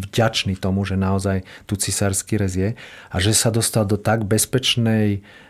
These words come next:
fázy, alebo že je ho možné tak bezpečne vykonať,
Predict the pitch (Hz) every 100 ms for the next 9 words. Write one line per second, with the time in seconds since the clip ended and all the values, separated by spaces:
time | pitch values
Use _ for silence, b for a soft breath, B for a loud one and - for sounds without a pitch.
0 | B - - 85 90 104 113 98 98 92
1 | 98 95 87 90 95 101 104 101 - 107
2 | 107 104 - - 123 98 98 104 107 113